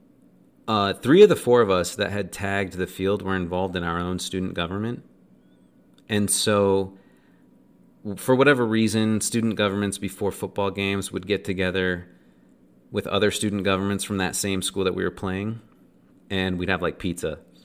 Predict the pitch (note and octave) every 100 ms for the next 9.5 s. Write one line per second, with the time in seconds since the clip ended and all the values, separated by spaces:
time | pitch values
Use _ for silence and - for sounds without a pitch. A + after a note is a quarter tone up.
0 | _ _ _ _ - F2+ F#2 E2+ E2 -
1 | D2+ D2+ C2 - G#2 F2+ F2+ F#2+ F#2 F#2
2 | F#2 F#2 F2+ E2+ G#2 F2+ F2 F2 - F2+
3 | F2 F2 E2+ F2 - _ _ _ _ -
4 | F#2 G2 F#2+ F2+ F#2 F2 E2 E2 E2 D#2+
5 | E2 _ _ - - - - A#2+ A2+ A2+
6 | - - - _ _ - - - _ _
7 | _ _ _ _ _ _ _ _ - B2
8 | C3 - - - - G2 G#2+ - - C3+
9 | D3 G#2 F#2+ F#2 -